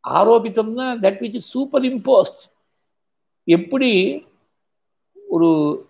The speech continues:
இருட்டா இருக்கக்கூடிய இடத்துல ஒரு தீபத்தை காட்டினா வாஸ்தவத்துல பாம்பு இல்லை, அது கயர்தான்னு தெரிகிறதோ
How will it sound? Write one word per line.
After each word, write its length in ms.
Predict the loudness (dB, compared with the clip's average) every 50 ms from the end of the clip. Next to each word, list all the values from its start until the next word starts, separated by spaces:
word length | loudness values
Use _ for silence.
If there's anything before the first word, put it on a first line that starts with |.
| _ _ -2
இருட்டா 440 | -2 0 0 -2 -4 0 2 2
இருக்கக்கூடிய 520 | 2 2 0 -2 -6 -10 -8 -6 -2 0 0
இடத்துல 340 | 0 0 -4 -4 -2 0 0
ஒரு 220 | 0 -2 -4 -6
தீபத்தை 600 | -4 -2 0 0 0 -2 -4 -6 -2 -4 -4 -4
காட்டினா 680 | -2 0 2 2 2 0 -2 -4 -2 -2 -4 -6 -6 -12 _ _ _ _ _ _ _ _ _ _ _ _ _ _ _ _ _ _ _ _ _ _ _ _ _ _ _ _ _ _ _ _ _ _ _ _ _ _ _ _ _ _
வாஸ்தவத்துல 760 | 2 4 4 4 4 2 0 2 2 2 2 2 0 0 0 0
பாம்பு 480 | 0 0 0 2 0 -2 -4 -6 -8 -8
இல்லை, 260 | -8 -4 -4 -2 -2
அது 240 | 0 -2 -2 -6 -4
கயர்தான்னு 720 | -4 -2 0 0 -2 -2 -2 -2 -2 -2 -2 -4 -6 -6
தெரிகிறதோ 600 | -4 -4 -2 -2 -2 -2 -4 -4 -8 -10 -10 -12